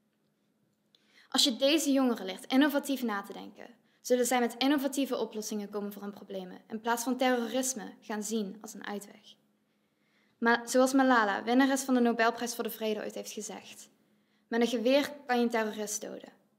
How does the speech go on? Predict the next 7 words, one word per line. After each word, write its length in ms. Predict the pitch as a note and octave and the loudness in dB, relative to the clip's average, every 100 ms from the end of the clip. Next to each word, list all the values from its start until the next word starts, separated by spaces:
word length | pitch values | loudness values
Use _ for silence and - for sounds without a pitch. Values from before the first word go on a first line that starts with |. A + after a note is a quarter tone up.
| _ _ - | _ _ -6
maar 100 | G#3+ | -2
met 220 | G#3+ G#3+ | -2 0
onderwijs 600 | B3 C#4+ C#4 C#4+ C#4 - | 2 4 4 2 -2 -4
kan 140 | A#3+ | -2
je 80 | A3 | 0
terrorisme 840 | A3+ A3 G#3 A3 G#3+ - G#3+ F#3 - - | 0 -4 -4 -6 -4 -2 -2 -4 -10 -14
doden." 300 | G#2 - | -12 -12